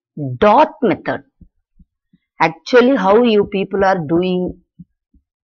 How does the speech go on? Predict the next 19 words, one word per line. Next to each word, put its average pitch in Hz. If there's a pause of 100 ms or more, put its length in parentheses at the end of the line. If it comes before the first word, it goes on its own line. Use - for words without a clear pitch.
(120)
with 156
the 175
help 165
of 190
your 165 (100)
fingers 196 (600)
or 175
by 175 (100)
drawing 175
lines, 208 (460)
like 226
that 262
you 175
are 156
adding, 139 (540)
isn't 240
it? 254 (1080)
But 175 (540)
mentally, 269